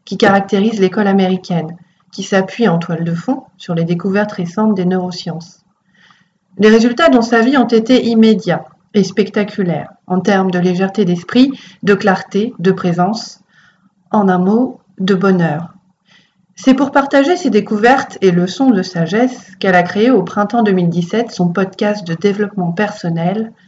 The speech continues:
Change ma vie. Clotilde Dussoulier a trente-huit ans et vit à Montmartre avec son mari et leurs deux petits garçons. Change ma vie est un podcast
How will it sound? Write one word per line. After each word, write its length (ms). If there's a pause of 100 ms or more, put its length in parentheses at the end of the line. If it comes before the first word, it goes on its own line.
(420)
Change 380
ma 160
vie. 180 (1200)
Clotilde 440
Dussoulier 580
a 100
trente-huit 540
ans 300
et 100
vit 160
à 80
Montmartre 500
avec 200
son 140
mari 380 (100)
et 60
leurs 200
deux 160
petits 260
garçons. 440 (1160)
Change 300
ma 140
vie 100
est 180
un 80
podcast 500